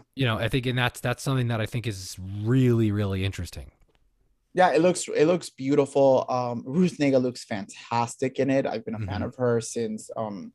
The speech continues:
Speaker 2: oh my gosh, she gets nominated, like, five years ago. Um, forgot, um, the movie out of my, top of my head, but she's really great.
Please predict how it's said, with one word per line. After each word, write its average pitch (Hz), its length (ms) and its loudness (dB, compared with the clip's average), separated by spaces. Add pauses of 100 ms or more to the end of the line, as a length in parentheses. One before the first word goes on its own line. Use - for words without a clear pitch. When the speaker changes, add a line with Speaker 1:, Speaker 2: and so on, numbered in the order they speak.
(120)
Speaker 2:
oh 131 40 -6
my 123 80 -2
gosh, 113 100 -2
she - 60 -14
gets - 180 -12
nominated, 120 380 -2
like, 110 180 -4
five 113 260 0
years 123 200 0
ago. 190 320 6 (560)
Um, 123 800 4 (260)
forgot, 123 340 -6 (120)
um, 113 480 0 (100)
the 127 220 -4
movie 117 360 2
out 110 120 2
of 110 60 -2
my, 110 80 -4
top 117 240 -2
of 110 60 0
my 110 80 -2
head, 113 300 0
but 117 120 0
she's 139 300 2
really 117 200 0
great. 113 360 0